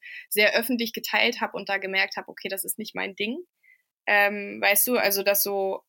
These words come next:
krass auszuleben, die Beziehung, ähm, habe ich mich da eher so ein bisschen im Hintergrund gehalten. Also ich wollte gerne sagen, ich habe einen neuen Freund, aber er wollte nicht gleich so im Fokus stehen.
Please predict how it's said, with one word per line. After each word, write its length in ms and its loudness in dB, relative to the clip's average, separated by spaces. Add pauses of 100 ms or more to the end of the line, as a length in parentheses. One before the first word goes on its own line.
(240)
krass 360 -2
auszuleben, 680 2
die 80 -2
Beziehung, 760 0 (460)
ähm, 960 0 (200)
habe 200 0
ich 100 0
mich 160 2
da 100 4
eher 180 4
so 80 -4
ein 40 -6
bisschen 240 -4
im 100 -2
Hintergrund 440 0
gehalten. 320 2
Also 160 -2
ich 100 -12
wollte 240 2
gerne 240 4
sagen, 260 4
ich 120 -6
habe 120 -8
einen 80 -4
neuen 220 -2
Freund, 380 0
aber 140 2
er 360 0
wollte 320 0
nicht 280 -8
gleich 260 2
so 180 -10
im 120 -12
Fokus 400 -8
stehen. 220 -4